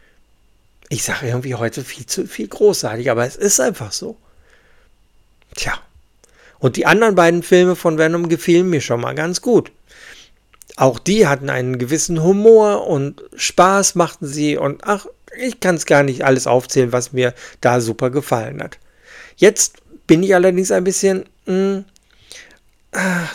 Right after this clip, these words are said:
zurückgeschreckt. Denn ich t-, trau mich nicht, weil ich hatte jetzt schon so viele Dinge nur gelesen und gehört, da, das, was da passieren soll und, ah,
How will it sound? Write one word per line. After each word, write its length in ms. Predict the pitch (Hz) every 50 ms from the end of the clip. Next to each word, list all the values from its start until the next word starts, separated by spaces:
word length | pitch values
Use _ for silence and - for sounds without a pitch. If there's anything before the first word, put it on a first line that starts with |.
| -
zurückgeschreckt. 1040 | _ - - 202 185 196 220 220 226 - 175 - - - 147 135 135 - - - 381 - _ _ _ _ _ -
Denn 220 | - 151 156 165 - -
ich 220 | - 160 - _
t-, 120 | _ - - - 220 -
trau 260 | - - 165 165 208
mich 220 | 233 240 214 190 -
nicht, 240 | 220 208 - -
weil 360 | 170 175 170 170 175 - - - - - - - - - - - - - - -
ich 180 | - 165 - 208
hatte 220 | 196 202 - 214
jetzt 240 | 202 190 190 190 -
schon 200 | 196 185 180 175
so 180 | 165 196 220
viele 360 | 208 - - 226 214 202 190 180
Dinge 440 | 156 170 190 208 220 208 185 - -
nur 300 | - 185 165 185 190 -
gelesen 640 | 165 175 165 165 160 165 180 196 220 214 180 180 165
und 80 | 160
gehört, 460 | 156 220 170 160 175 185 202 190 - _
da, 240 | - 160 160 - - _ _ _ _ _ _ _ _ _ _ 262 _ _ _ _ _ _ _ _ _ - 240 240 -
das, 320 | - 185 170 - - - - - 120 120
was 380 | 185 190 175 175 185 180 - -
da 140 | - 175 170
passieren 640 | - 190 190 185 - - 190 208 220 208 190 190 175
soll 280 | 180 170 170 175 175
und, 280 | 170 160 156 151 147 - - - - - - - - - - - - - - _ _ _ _ _ _ _ -
ah, 720 | - - 185 196 196 190 185 175 170 160 156 147 139 135